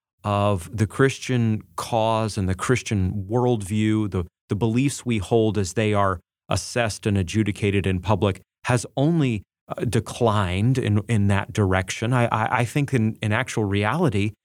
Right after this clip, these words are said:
there have been some losses, many losses, and then there have been some gains, some real gains over the course of the last, let's say, five decades, fifty years, even the last twenty years. I don't believe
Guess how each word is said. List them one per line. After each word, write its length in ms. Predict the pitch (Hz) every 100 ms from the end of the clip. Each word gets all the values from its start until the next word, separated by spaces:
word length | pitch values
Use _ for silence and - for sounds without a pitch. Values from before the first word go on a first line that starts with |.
| _ _ -
there 140 | 110
have 260 | 110 95 87
been 220 | 107 92
some 280 | - 101 87
losses, 580 | 98 107 135 - 143
many 240 | 87 92 92
losses, 560 | 92 101 143 - 165
and 120 | 123 113
then 140 | 123
there 140 | 123
have 240 | 123 120 110
been 180 | 135 135
some 400 | - 135 131 127
gains, 460 | 117 175 98 92
some 260 | - 107 117
real 200 | 190 165
gains 460 | 101 - - - - _ _ _ _
over 300 | 151 180 151
the 120 | 127
course 340 | - 127 107 95
of 40 |
the 80 | 101
last, 400 | 95 95 92 -
let's 260 | 98 90
say, 420 | - 95 90 90 - - - - -
five 360 | - 92 85
decades, 600 | 98 92 92 90 104 - - -
fifty 360 | - - 101
years, 400 | 85 95 85 -
even 180 | 147 147
the 80 | 143
last 300 | 147 143 -
twenty 320 | - 156 131
years. 420 | 90 92 - - - _ _ _ _ _ -
I 120 | 139
don't 380 | 131 135 170 131
believe 680 | 127 117 101 95 101 -